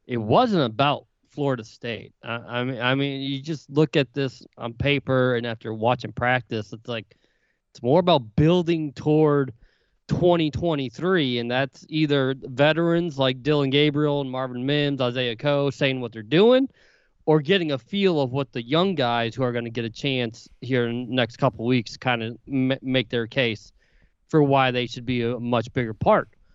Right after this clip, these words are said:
of twenty twenty-three, like a Jaden Gibson, like a Gavin Sawchuk. So it's, it's sort of a weird dynamic 'cause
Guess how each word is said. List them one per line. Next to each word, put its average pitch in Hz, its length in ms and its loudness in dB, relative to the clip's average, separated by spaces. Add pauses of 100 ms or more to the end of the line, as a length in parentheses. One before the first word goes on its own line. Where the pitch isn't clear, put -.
(100)
of 131 180 -6
twenty 131 260 -2
twenty-three, 107 360 -8
like 104 220 -6
a 117 40 -4
Jaden 117 400 -2
Gibson, 113 540 0
like 101 400 -8
a 107 160 -4
Gavin 113 300 -2
Sawchuk. 117 600 0
So 123 300 0
it's, 143 280 0
it's 175 320 -2
sort 247 220 4
of 233 60 -2
a 175 80 2
weird 175 460 4
dynamic 143 540 0
'cause 127 220 -6